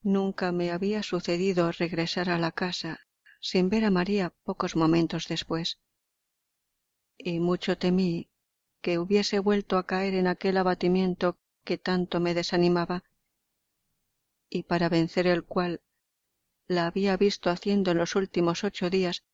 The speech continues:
constantes esfuerzos. Pasada una hora, durante la cual estuve en mi cuarto, llamó Juan a la puerta para que fuera a comer.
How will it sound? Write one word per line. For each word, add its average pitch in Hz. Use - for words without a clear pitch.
constantes 170
esfuerzos. -
Pasada 208
una 165
hora, 165
durante 156
la 156
cual 214
estuve 170
en 165
mi 175
cuarto, 175
llamó 208
Juan 196
a 151
la 156
puerta 170
para 160
que 160
fuera 170
a 165
comer. 160